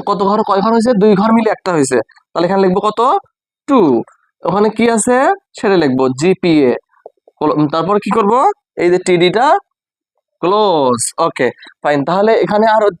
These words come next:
সেকেন্ড রোতে আর কিছু নাই, টিআরটা ক্লোজ। তারপর আমরা এখন থার্ড রোর জন্য, তৃতীয় রোর জন্য লক্ষ্য রাখো, তৃতীয় রো টিআর ওপেন, ওখানে কি আছে? টিডি। কি রয়েছে? রোল।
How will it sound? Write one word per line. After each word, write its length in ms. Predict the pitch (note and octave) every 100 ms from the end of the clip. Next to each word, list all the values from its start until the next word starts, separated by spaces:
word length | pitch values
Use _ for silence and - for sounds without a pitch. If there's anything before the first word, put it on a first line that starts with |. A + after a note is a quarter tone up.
| -
সেকেন্ড 200 | F#3 G3+ G#3
রোতে 120 | A3+
আর 60 |
কিছু 220 | A3 - A3
নাই, 180 | G3+ C#4 G#4 _ _ _ -
টিআরটা 540 | F#3 F3+ E3+ G#3+ D4+ G4+ _ _ _ -
ক্লোজ। 380 | F#3 D#3 - -
তারপর 340 | E3 A#3 C4 A#3+
আমরা 360 | A#3+ G#3+ A3+ - _ _ _ _ _ _ _ -
এখন 320 | F#3 A#3 - -
থার্ড 220 | B3+ A#3
রোর 340 | G#3 G3+ F#3 D#3
জন্য, 180 | F#3 B2 - -
তৃতীয় 300 | G#3+ G#3+ F3
রোর 160 | F#3 D3
জন্য 200 | C3 B2 - _ _ - E3+
লক্ষ্য 180 | F3
রাখো, 240 | D#3 C#3 A3+
তৃতীয় 260 | A3 G3+
রো 80 | G#3+
টিআর 320 | G#3 A3 G3
ওপেন, 360 | F#3 F3+ A#3 F#4+ - _ _
ওখানে 240 | - A3 A3
কি 220 | A3 A#3
আছে? 340 | A3+ C4 C4 F#4 - _ _ _
টিডি। 380 | A#3+ A3 F3 D3 -
কি 140 | G#3+
রয়েছে? 720 | A#3+ A#3+ A#3 B3+ B3+ B3+ C4 C#4 _ _ _ _ -
রোল। 880 | B2+ C3 E3 G3 F#3+ E3 C#3 A#2+